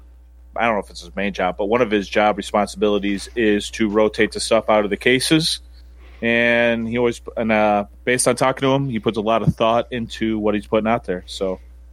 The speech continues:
that will be cool to see. I haven't never seen that and didn't know that was his first speech.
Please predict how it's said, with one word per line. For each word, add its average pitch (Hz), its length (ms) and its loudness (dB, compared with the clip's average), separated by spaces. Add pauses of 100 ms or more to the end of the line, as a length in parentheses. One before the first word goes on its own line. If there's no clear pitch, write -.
(380)
that 131 180 2
will 135 100 4
be 123 140 2
cool 147 220 4
to 131 60 -2
see. 156 260 2
I 101 120 4
haven't 107 200 2
never 107 200 2
seen 117 260 -2
that 123 200 0
and 104 160 -6
didn't 117 180 2
know 113 180 4
that 110 180 4
was 107 120 -2
his 113 140 -6
first 117 260 -2
speech. - 380 -4